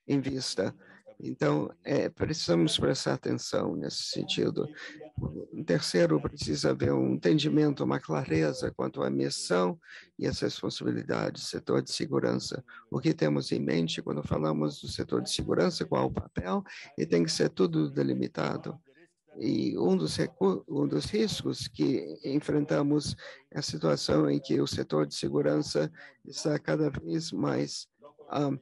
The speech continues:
envolvidos em questões de policiamento,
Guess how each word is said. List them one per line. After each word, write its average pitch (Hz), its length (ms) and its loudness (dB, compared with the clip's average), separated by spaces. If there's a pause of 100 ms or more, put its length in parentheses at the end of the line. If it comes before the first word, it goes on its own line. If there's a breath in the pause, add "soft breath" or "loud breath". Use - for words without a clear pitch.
(180)
envolvidos 143 1080 0 (160)
em 143 320 2
questões 139 560 2
de - 140 -4
policiamento, 151 1300 2